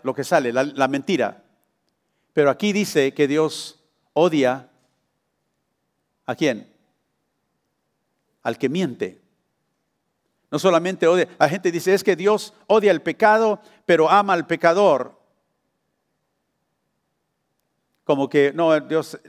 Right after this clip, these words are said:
es tan amoroso que, que lo ama tanto". No, Dios odia la mentira y odia al mentiroso.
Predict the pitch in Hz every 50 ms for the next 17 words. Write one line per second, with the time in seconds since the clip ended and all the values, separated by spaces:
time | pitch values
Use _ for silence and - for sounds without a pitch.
0 | _ _ - 147 143 - - 165 160 160 147 143 147 160 143 147 131 - 135 113
1 | - _ _ _ _ - 143 123 127 127 131 135 131 127 - 135 123 110 - 120
2 | 131 185 202 156 143 - - - _ _ _ _ - 139 170 175 - 196 190 190
3 | 180 165 156 139 135 135 139 - 196 196 208 202 190 - 151 151 160 175 170 175
4 | 156 143 139 139 139 147 151 160 175 147 - 127 101 - -